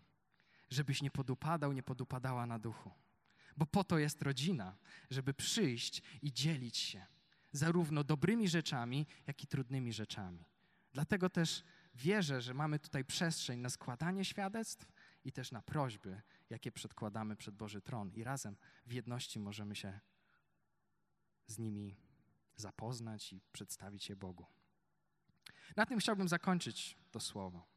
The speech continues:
Wierzę, że będziemy dyspozycyjni, że będziemy zwracali uwagę jedni na drugich,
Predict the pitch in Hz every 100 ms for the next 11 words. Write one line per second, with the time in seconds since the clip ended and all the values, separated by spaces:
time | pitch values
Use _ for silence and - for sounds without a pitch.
0 | _ _ _ _ - - _ _ _ _
1 | _ _ _ _ _ _ _ _ _ -
2 | 220 226 190 175 165 165 160 156 151 151
3 | 151 147 135 - 139 127 120 - 147 113
4 | 107 104 117 - _ _ _ _ - 127
5 | 139 139 135 139 127 123 135 - 151 139
6 | 131 123 131 120 120 120 113 110 107 110
7 | 101 92 -